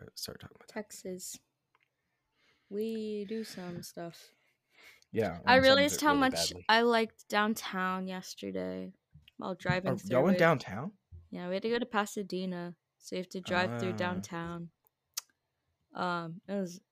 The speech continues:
Speaker 1: You got
Speaker 2: I,
Speaker 1: some of
Speaker 2: I
Speaker 1: that
Speaker 2: like it.
Speaker 1: five G ultra wideband down there?
Speaker 2: For, for real.
Speaker 1: <laughs>
Speaker 2: I don't have five G on my phone, but I got five G E.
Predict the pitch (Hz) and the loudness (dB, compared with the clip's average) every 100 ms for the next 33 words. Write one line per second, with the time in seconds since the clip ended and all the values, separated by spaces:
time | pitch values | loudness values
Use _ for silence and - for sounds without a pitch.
0 | - 120 120 - 131 113 90 120 160 123 | -6 0 0 0 2 2 2 -2 0 2
1 | 107 117 107 117 113 113 - 113 98 110 | 4 2 0 -4 0 -2 -2 -2 0 0
2 | 113 123 123 135 127 131 131 139 147 170 | 0 -2 -2 -6 -8 -6 -8 -10 -10 -12
3 | 170 - 170 160 175 190 175 160 160 _ | -12 -14 -12 -8 -8 -6 -6 -8 -12 _
4 | _ _ _ - - - - - - _ | _ _ _ -18 -18 -20 -20 -20 -20 _
5 | - - - 175 175 175 170 156 - 160 | -20 -14 -6 -6 -4 -4 -4 -4 -4 -6
6 | 156 156 - 165 160 160 160 160 170 160 | -6 -8 -6 -6 -4 -8 -8 -8 -8 -8
7 | - 175 175 - 175 196 202 175 | -4 -2 -2 -4 -4 -2 -2 -2